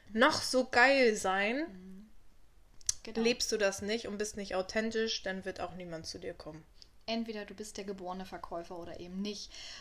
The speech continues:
Speaker 2: Und, ähm, bei mir ist das wie bei dir, ich bin auch nicht der typische Verkäufer. Also ich, ich acht-, oder ich guck eher darauf, ne, wo ist der Bedarf? Und wenn die Menschen sagen,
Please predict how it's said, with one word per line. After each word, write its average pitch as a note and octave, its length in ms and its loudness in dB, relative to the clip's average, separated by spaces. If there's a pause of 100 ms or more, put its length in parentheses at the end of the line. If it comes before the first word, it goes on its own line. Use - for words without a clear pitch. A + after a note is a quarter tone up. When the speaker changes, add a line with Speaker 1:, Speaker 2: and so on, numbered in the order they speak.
Speaker 2:
Und, F3+ 380 -8
ähm, F3+ 560 -6
bei F#3 100 -8
mir F#3+ 160 -6
ist G3+ 140 -10
das - 160 -6
wie - 60 -4
bei F3+ 140 -8
dir, F#3 380 -8
ich - 280 -12
bin F#3 140 -12
auch F3+ 100 -10
nicht F#3+ 180 -12
der E3+ 80 -14
typische F#3+ 320 -16
Verkäufer. - 640 -14
Also F#3 340 -12 (1080)
ich, - 340 -4
ich - 160 -8
acht-, - 340 -12
oder G3+ 280 -8
ich - 180 -6
guck A#3+ 240 -10
eher G#3+ 160 -2
darauf, G#3 400 -4
ne, A3 200 -4
wo G#3+ 120 -6
ist A3 140 -8
der G3+ 100 -4
Bedarf? C4 580 -4
Und G#3+ 380 -8
wenn G3+ 560 -8
die G#3 140 -10
Menschen G3+ 380 -6
sagen, F#3+ 640 -8